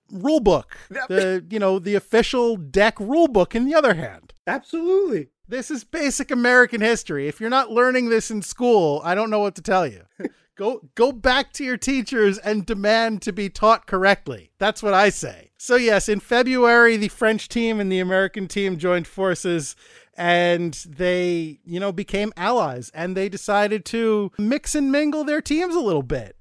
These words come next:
Speaker 1: and, you know, combine with a split squad to start messing up some, some British teams and to really, you know, gain some ground in the standings.
Speaker 2: Yeah, it really worked, too. And there's nothing better than having a good bench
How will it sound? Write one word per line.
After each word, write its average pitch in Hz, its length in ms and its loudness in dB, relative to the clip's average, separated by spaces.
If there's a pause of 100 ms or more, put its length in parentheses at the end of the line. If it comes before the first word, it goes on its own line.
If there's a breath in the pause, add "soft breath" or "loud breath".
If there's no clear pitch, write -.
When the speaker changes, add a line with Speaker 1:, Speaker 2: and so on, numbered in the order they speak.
Speaker 1:
and, 185 640 -4
you 190 140 -10
know, 247 300 -4 (100)
combine 240 640 0
with 240 160 -2
a 240 120 0
split - 520 -4
squad 233 680 0 (360 soft breath)
to 180 100 -6
start 196 460 -2
messing 185 400 -2
up 185 160 -2
some, 165 420 -6
some 165 220 -10
British 165 400 0
teams 139 600 -4 (380 soft breath)
and 185 480 -4 (140)
to 208 100 -4
really, 220 680 -2
you 208 180 -6
know, 220 260 0 (200)
gain 233 280 0
some 240 220 -6
ground 240 360 2
in 185 120 -2
the 180 80 -2
standings. - 640 -4 (200)
Speaker 2:
Yeah, 180 160 2
it 170 80 0
really 190 240 6
worked, 190 320 0
too. 190 180 4
And 156 80 -4
there's 156 160 -6
nothing 196 380 0
better 190 260 2
than 156 120 -2
having 160 360 -2
a 143 140 -2
good 165 340 -2
bench 160 480 -2